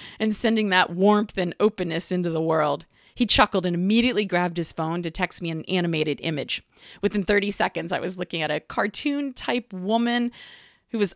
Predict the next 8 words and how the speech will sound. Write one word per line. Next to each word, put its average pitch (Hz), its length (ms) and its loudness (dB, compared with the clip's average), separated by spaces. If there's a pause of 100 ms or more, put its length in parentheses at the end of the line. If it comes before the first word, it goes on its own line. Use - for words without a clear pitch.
upright 214 520 4
and 185 140 -2
flying 226 600 0
in 220 100 2
the 208 180 -2
air, 190 480 4
shooting 294 540 0
a 165 160 -2